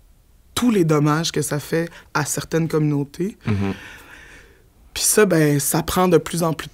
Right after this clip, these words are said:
Speaker 1: place parce qu'on s'entend que la majorité de la planète, elle est pas blanche. Fait qu'on garoche le p-, le problème ailleurs.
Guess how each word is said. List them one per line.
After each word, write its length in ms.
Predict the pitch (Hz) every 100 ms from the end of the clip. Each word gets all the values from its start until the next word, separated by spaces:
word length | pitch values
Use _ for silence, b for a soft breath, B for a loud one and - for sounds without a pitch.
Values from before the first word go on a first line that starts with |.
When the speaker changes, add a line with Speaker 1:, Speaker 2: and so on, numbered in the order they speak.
| -
Speaker 1:
place 420 | 185 233 - -
parce 200 | 156 -
qu'on 320 | - 151 147
s'entend 400 | 143 135 131 160 -
que 100 | -
la 180 | 151 147
majorité 680 | 147 147 147 151 151 - 175
de 80 | 165
la 80 | 156
planète, 520 | 147 143 151 170 165
elle 140 | 156
est 120 | 151 -
pas 320 | - 156 151 143 147 _ _ 156
blanche. 540 | 156 196 262 254 -
Fait 360 | - 147 - - B B B
qu'on 340 | 156 143 139 139 - - -
garoche 600 | 139 175 151 165 220 -
le 120 | 160
p-, 140 | - - -
le 200 | 156 151
problème 720 | - - 165 156 156 160 165 -
ailleurs. 640 | 147 147 143 139 147 160